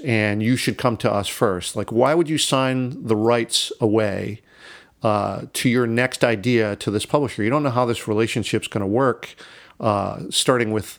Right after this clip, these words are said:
a contract for your first book. What if it's a crappy relationship? You're still obligated to give them your next idea, give them the choice of this. Now, for authors, writing is their livelihood.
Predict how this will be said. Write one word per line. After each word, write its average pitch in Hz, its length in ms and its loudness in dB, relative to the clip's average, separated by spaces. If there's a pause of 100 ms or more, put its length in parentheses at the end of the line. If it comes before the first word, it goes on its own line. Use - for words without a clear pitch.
(160)
a 139 120 4
contract 107 680 -2 (380)
for - 140 0
your 98 140 0
first - 440 0
book. 107 340 -2
What 139 140 4
if - 100 -8
it's 185 140 2
a 175 40 0
crappy 160 400 0
relationship? - 880 -6 (560)
You're 131 120 2
still 147 280 2
obligated 123 600 2
to 113 100 -2
give 117 340 2
them 113 200 2
your 110 160 0
next 110 260 0
idea, 110 380 2
give 104 220 0
them 113 160 0
the 98 80 -2
choice - 480 -2
of 95 120 -10
this. - 400 -14 (720)
Now, 123 100 2
for 143 200 4
authors, 151 420 2
writing 160 480 4
is 120 140 0
their 113 180 4
livelihood. 113 760 0